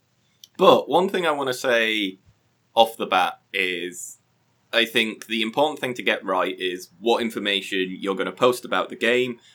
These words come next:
and what information you're gonna ask people to provide about the game.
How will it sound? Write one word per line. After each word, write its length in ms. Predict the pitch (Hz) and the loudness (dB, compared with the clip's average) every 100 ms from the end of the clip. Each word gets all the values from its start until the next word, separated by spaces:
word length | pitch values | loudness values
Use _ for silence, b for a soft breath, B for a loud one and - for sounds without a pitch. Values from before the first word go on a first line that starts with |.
| b | b
and 140 | 101 | -8
what 180 | 104 101 | -4 -4
information 540 | 98 - 98 98 95 101 | -4 -6 -4 -2 -4 -4
you're 140 | 95 | -4
gonna 300 | 98 95 92 _ - _ _ _ _ - - _ _ | -4 -6 -10 _ -20 _ _ _ _ -20 -20 _ _
ask 400 | 127 123 - - | 4 4 2 -6
people 400 | 127 120 - 107 | -4 -4 -2 -6
to 120 | 95 - | -4 -6
provide 720 | - 95 - 113 101 95 95 | -4 -6 2 6 6 4 -4
about 380 | 95 87 87 92 | -6 -6 -6 -10
the 80 | |
game. 380 | 90 87 87 85 | -10 -10 -10 -12